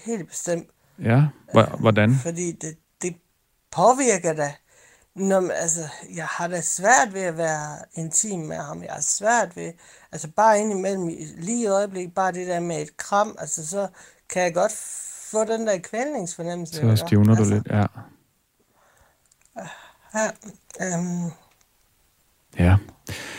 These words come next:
Speaker 1: Og lige nu, der har, har jeg det også bare sådan, hvis han gerne vil, måske...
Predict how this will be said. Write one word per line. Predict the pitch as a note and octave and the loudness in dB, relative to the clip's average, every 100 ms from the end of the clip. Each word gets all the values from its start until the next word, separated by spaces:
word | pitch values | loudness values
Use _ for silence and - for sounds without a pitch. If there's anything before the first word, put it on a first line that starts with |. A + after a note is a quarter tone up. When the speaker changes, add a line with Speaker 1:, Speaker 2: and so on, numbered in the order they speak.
| - - - _ - _ - | -16 -20 -20 _ -20 _ 2
Speaker 1:
Og | E3+ | 4
lige | F3 F3+ A3+ B3 | 4 -2 0 2
nu, | A#3 G#3+ | 2 6
der | A3 G#3 | 8 8
har, | E3+ F3 | 4 0
har | E3+ A3 | 2 4
jeg | F#3+ | 6
det | E3+ | 4
også | F#3 | 4
bare | G3 F3 | 6 6
sådan, | F#3 F3 | 2 -4
hvis | D#3+ D#3+ | -4 -4
han | F3+ F3+ | -2 -4
gerne | F3 E3+ F#3+ G#3+ | 0 0 0 -2
vil, | D#3+ D3+ _ _ _ _ - | -8 -10 _ _ _ _ -10
måske... | E3 E3 - | -6 -6 -8